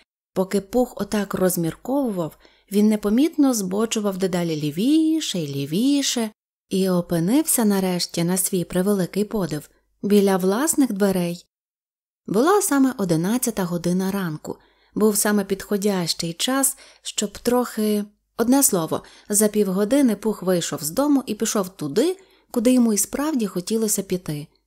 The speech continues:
до свого друга Паця. А йдучи, він витирав лапкою губи і наспівував таку собі досить пухнасту пісеньку.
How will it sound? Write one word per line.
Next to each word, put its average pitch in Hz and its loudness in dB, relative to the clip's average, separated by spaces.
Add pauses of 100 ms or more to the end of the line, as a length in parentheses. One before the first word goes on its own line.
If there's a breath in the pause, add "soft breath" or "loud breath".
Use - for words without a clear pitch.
(140)
до 156 -2
свого 311 2
друга 190 -2
Паця. 175 -4 (640)
А 190 0
йдучи, 214 2
він 202 0
витирав 214 -2
лапкою 220 -2
губи 185 0 (320 loud breath)
і 208 2
наспівував 202 0
таку 247 -2
собі 202 0
досить 269 -4
пухнасту 190 -6
пісеньку. 165 -6